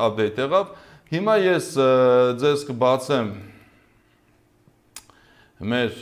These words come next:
օրիգինալ ֆայլը, սա backup-ն է, սա սրա ոչ թե հանգարց ժողովուրդ, դա backup-ը ստեղծել է, խնդրեմ, որ բացեցինք, արդեն ինքը օրիգինալ ֆայլը կանդես քել էր արվել ուղղակի, խնդրեմ,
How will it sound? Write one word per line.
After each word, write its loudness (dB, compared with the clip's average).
օրիգինալ -2
ֆայլը, 0
սա 2
backup-ն 0
է, -2
սա 0
սրա -4
ոչ -8
թե -6
հանգարց -10
ժողովուրդ, -8
դա -12
backup-ը -8
ստեղծել -8
է, -6
խնդրեմ, -4
որ -2
բացեցինք, -4
արդեն -8
ինքը -8
օրիգինալ -8
ֆայլը -6
կանդես -8
քել -6
էր -6
արվել -8
ուղղակի, -10
խնդրեմ, -8